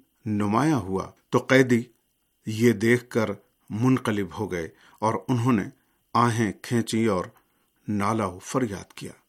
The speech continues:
سر مبارک کو ایک تشت میں ابن زیاد ملعون کے سامنے رکھا گیا۔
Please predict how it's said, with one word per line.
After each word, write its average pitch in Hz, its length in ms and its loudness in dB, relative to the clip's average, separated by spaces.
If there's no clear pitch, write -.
سر 117 220 2
مبارک 98 520 0
کو 123 220 -2
ایک 120 360 2
تشت - 340 0
میں 113 140 2
ابن 113 400 2
زیاد 110 380 0
ملعون 107 540 -2
کے 113 140 -2
سامنے 107 440 0
رکھا 95 300 -4
گیا۔ - 200 -12